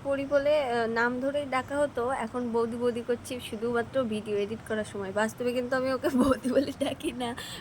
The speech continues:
প্রায়ই, আহ, ভুলে যাই বলতে আসলে। আর এবার দেখো কুনি, আহ, ঠাম্মা কী করে বৌদির সাথে, মানে, দাদার হাত বাদ দিয়ে নিজে নিজেই <laughs> সিঁদুর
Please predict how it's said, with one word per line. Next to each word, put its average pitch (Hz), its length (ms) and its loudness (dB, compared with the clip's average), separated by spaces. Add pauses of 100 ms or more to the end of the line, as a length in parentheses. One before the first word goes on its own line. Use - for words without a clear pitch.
(140)
প্রায়ই, 262 600 -2 (400)
আহ, 220 580 -4
ভুলে 269 260 6
যাই 220 280 4
বলতে 202 380 -4
আসলে। 202 400 -4 (440)
আর 196 400 0
এবার 214 240 0
দেখো 220 220 -2
কুনি, 254 300 -4
আহ, 214 360 2 (100)
ঠাম্মা 214 300 0
কী 220 240 -8
করে 233 280 0 (160)
বৌদির 214 260 -2
সাথে, 226 400 -6 (800)
মানে, 220 220 0
দাদার 220 340 2
হাত 233 180 4
বাদ 214 220 2
দিয়ে 247 280 4
নিজে 240 280 0
নিজেই 277 380 2
<laughs> 233 180 0
সিঁদুর 220 440 -4